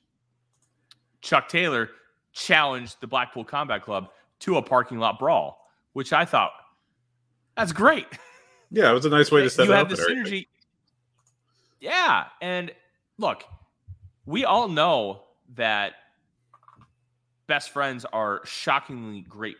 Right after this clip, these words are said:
Speaker 1: at plunder. You don't necessarily think they would be, but they're great at it. And then
Speaker 2: They
Speaker 1: you have
Speaker 2: are.
Speaker 1: the Blackpool Combat Club, who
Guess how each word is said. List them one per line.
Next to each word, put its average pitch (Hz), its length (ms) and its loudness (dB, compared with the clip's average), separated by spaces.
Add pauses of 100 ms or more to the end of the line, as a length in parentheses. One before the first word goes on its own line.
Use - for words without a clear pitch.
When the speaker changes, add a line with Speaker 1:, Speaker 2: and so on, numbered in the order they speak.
Speaker 1:
at 80 160 -12
plunder. 85 460 -14 (800)
You 143 200 -6
don't 233 140 -2
necessarily 156 380 -4
think 131 260 -12
they 165 80 -8
would 165 180 -6
be, 180 100 -8
but 175 160 -12
they're 190 100 -8
great 139 380 -6
at 73 200 -10
it. - 120 -16 (260)
And 127 180 -4
then 120 80 0
Speaker 2:
They 185 60 0
Speaker 1:
you 226 60 0
have - 100 4
Speaker 2:
are. - 40 -8
Speaker 1:
the 92 60 -18
Blackpool 92 360 -10
Combat 113 420 -6
Club, 95 360 -6
who 85 300 -14